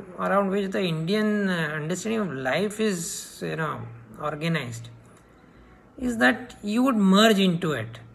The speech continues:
Once you understand something, then you, you no longer need to exist. You are becoming part of it. And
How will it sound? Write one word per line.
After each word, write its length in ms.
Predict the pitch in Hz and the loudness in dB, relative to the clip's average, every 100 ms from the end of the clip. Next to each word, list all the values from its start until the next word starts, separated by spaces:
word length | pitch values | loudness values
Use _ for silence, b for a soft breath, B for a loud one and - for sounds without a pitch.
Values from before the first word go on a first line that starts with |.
| - - 170 170 | -20 -12 -10 0
Once 260 | 214 285 262 | 2 2 2
you 80 | 269 | 4
understand 640 | 208 208 247 262 262 254 | 6 4 4 4 4 4
something, 560 | 233 226 214 233 208 190 | 4 4 2 2 2 0
then 240 | 214 226 | 0 0
you, 320 | 226 233 226 | 0 -2 -2
you 260 | 214 226 233 | -2 -2 0
no 200 | 214 254 | 0 2
longer 300 | 240 240 226 | 2 0 0
need 280 | 214 208 208 | 0 -2 0
to 100 | 220 | 0
exist. 540 | 170 151 214 - - | 0 0 0 0 -4
You 160 | 180 214 | -4 -2
are 80 | |
becoming 520 | 180 175 190 196 208 185 - | 0 -2 -2 -2 -2 -4 -2
part 300 | 143 147 156 | 0 2 0
of 160 | 147 | -4
it. 200 | 113 - - B B B B B B B B - | -10 -14 -18 B B B B B B B B -4
And 420 | 196 226 214 - | 0 0 -2 -6